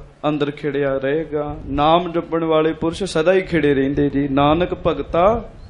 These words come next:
ਹਾਂਜੀ, ਉਹ ਵਿਕਾਸ ਵਿੱਚ ਰਹਿੰਦੇ, ਖਿੜੇ ਰਹਿੰਦੇ ਜੀ। ਹਾਂਜੀ,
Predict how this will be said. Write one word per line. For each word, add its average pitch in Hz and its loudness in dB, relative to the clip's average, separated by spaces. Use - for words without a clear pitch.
ਹਾਂਜੀ, 135 -8
ਉਹ 180 2
ਵਿਕਾਸ 170 4
ਵਿੱਚ 170 -6
ਰਹਿੰਦੇ, 151 -6
ਖਿੜੇ 180 2
ਰਹਿੰਦੇ 180 -2
ਜੀ। 214 -10
ਹਾਂਜੀ, 156 -4